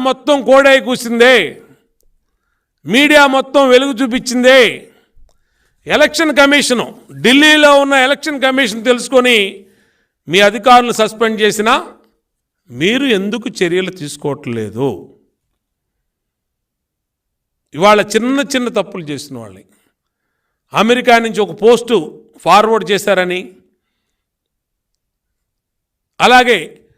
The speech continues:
సోషల్ మీడియాలో ఒక పోస్ట్ ఫార్వర్డ్ చేశారని, గోడలు దూకెళ్ళి అరెస్ట్ చేసినటువంటి ఏపీ పోలీసు ఇంత అరాచకం జరుగుతూ ఉంటే,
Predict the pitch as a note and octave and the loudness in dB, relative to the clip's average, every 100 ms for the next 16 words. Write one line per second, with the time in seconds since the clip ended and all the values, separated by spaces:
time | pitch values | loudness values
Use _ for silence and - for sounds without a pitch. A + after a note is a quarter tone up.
0 | _ _ - A3 C4+ D4 C4+ B3+ B3+ B3 | _ _ -2 2 2 2 0 0 0 0
1 | A#3+ G3 D#3 A3+ A#3+ A#3+ G3 G3+ A3+ A3 | 0 -4 -2 0 0 0 2 2 2 0
2 | G#3 G3 G3+ F3+ F3+ F3 F#3 - _ _ | -2 0 0 0 -2 -6 -8 -20 _ _
3 | _ _ _ _ _ _ _ _ _ - | _ _ _ _ _ _ _ _ _ -12
4 | C3 G#3 C#4+ D#4+ D#4+ D#4 A3 C4+ D#4+ D#4+ | 2 6 6 6 6 4 2 0 0 2
5 | D4+ D4+ C#4+ C4+ C#4 - C4+ C4+ C4+ B3+ | 2 4 2 2 -2 -2 0 0 -2 -2
6 | B3+ B3 A#3+ A#3+ A3 A#3 A#3 A3 A3+ F#3 | 0 0 0 2 4 2 0 -6 -2 0
7 | A#3 G#3 C#4 G4+ - _ _ _ _ _ | 0 0 -6 -6 -8 _ _ _ _ _
8 | _ _ _ _ _ _ _ _ _ _ | _ _ _ _ _ _ _ _ _ _
9 | _ D3+ C4 F4+ F4 D4+ C#4 D#4+ F4+ F4+ | _ -2 0 0 2 4 6 6 4 2
10 | F4 E4+ D4 C4+ C#4 C4+ C4+ B3+ G#3+ G3+ | -4 -4 0 0 0 0 0 2 0 -2
11 | A3 | -2